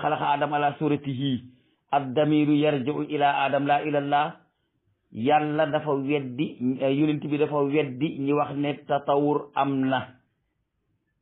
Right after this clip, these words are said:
Ndax man de loolu man kotta ko gëm sax, man kotta gëm ne suurati yi ad-damiru yarji'u ila, ila, ila Adam, waaye ñu bari gëmuñu ko. Am na ñu bari ñu yaakaar ne suurati yi yarji'u ila Allah ba tax ñuy dër seen dënn di wax ne ñoo Yàlla, déedéet.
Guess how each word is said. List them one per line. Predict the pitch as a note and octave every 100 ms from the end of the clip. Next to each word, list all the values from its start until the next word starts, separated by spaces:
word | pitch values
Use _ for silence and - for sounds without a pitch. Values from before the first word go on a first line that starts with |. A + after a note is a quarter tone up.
| _ _ _ -
Ndax | C3 F#3+
man | F#3+ F3+ E3
de | D#3
loolu | D#3+ E3
man | D3+ D3 C#3+
kotta | D#3+ D#3 D3
ko | D3+
gëm | C#3 C#3+ B2
sax, | C#3 G#2+ - _ -
man | B2+ C3
kotta | E3 F3 E3+
gëm | D3 D3+
ne | C#3+ D#3 - _ -
suurati | F3 D#3+ E3 D3+
yi | D3 -
ad-damiru | C#3 D#3 D3+ C#3+
yarji'u | D3+ D3 C#3 C#3
ila, | C3+ C3 B2+
ila, | C#3 C3+ C3
ila | C#3+ B2+ A#2+ B2
Adam, | A2 A2
waaye | C3+ C#3+
ñu | C3+
bari | A#2+ F#3+ E3+
gëmuñu | E3+ C3 A2
ko. | - _ _ _ -
Am | D#3 D#3
na |
ñu | C3+ B2
bari | F3+ A3
ñu | E3+
yaakaar | D3+ C3+ A#2+ B2
ne | C#3+ - _ _ -
suurati | F3+ E3+ D#3
yi | - C#3+
yarji'u | D3+ A#2+ C#3 C3+
ila | B2+
Allah | B2 A#2 A#2
ba | C3
tax | C#3+ C#3+
ñuy | C#3
dër | C3+ C3+
seen | B2+ A#2
dënn | A#2+ A#2+
di |
wax | B2 A#2+
ne |
ñoo | A#2+ A2
Yàlla, | G#2 F#2 F2+
déedéet. | E3 C#3